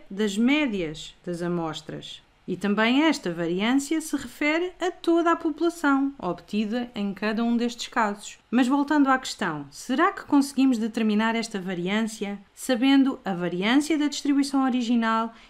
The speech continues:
e o N que está a ser considerado na distribuição de amostragem? E a resposta é sim, existe uma fórmula que relaciona tudo isto.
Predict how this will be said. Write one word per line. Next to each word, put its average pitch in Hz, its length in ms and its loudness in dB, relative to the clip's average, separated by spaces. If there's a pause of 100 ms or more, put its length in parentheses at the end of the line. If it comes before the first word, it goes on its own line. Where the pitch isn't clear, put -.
e 226 160 4
o 220 160 4
N 240 300 4
que - 60 -12
está 226 200 -4
a 214 60 -2
ser 214 220 -4
considerado 185 840 -4 (140)
na 220 300 2
distribuição 202 560 -2
de 185 80 -4
amostragem? 185 680 -2 (400)
E 269 140 2
a - 20 4
resposta 330 520 -2 (260)
é 359 140 -2
sim, 359 340 4 (140)
existe 233 520 2
uma 226 160 2
fórmula 269 420 4
que - 120 -12
relaciona 285 680 2
tudo 285 280 0
isto. - 320 -2